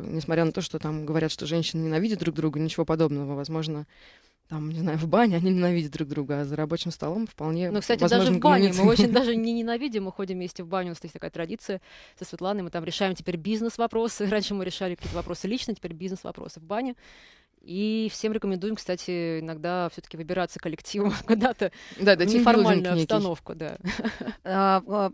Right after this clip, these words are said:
Speaker 3: вы молодые предприниматели, а, вам в Ро-, в России сложно бизнес строить? Или, э, уже как-то что-то, какой-то лёд тронулся? Ведь у нас все говорят,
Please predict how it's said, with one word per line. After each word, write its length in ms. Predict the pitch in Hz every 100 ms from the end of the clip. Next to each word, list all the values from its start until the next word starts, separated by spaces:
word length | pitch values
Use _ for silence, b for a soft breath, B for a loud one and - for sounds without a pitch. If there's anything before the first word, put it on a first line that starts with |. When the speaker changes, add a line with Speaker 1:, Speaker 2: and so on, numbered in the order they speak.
| -
Speaker 3:
вы 420 | 147 131 208 302
молодые 420 | 262 233 214 277
предприниматели, 1080 | 226 214 - 208 220 208 151 - 131 123 113 -
а, 320 | 143 135 135
вам 300 | 190 214 190
в 40 |
Ро-, 160 | 202 190
в 80 | 185
России 480 | 208 - 220 202
сложно 400 | 185 254 320 277
бизнес 400 | 185 156 143 131
строить? 540 | - - 117 107 - - -
Или, 240 | 196 208
э, 800 | 196 190 180 170 160 156 151 151
уже 420 | 156 165 180 190
как-то 360 | 165 151 - 143
что-то, 360 | - 160 160
какой-то 340 | 165 160 170 170
лёд 220 | 170 -
тронулся? 440 | 180 226 208 -
Ведь 260 | 151 147 -
у 60 | 160
нас 220 | 160 -
все 200 | - 180
говорят, 420 | 170 151 151